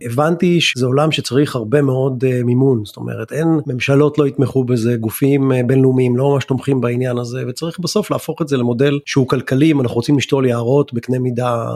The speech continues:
מסיבי. בתוך המסע הזה, אה, התחלתי להיפגש עם כל מיני משקיעים אמריקאים ואירופאים,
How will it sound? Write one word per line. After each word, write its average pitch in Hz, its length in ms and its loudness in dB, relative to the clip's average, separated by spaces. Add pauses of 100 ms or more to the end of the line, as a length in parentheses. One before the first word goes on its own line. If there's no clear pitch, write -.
(180)
מסיבי. 120 460 -4
בתוך 196 340 0
המסע 196 640 2
הזה, 196 240 2
אה, 160 760 -2
התחלתי 139 320 -4
להיפגש 196 500 -2
עם 120 60 -4
כל 127 140 -4
מיני 131 120 0
משקיעים 165 360 -4
אמריקאים 143 520 -2
ואירופאים, 135 840 0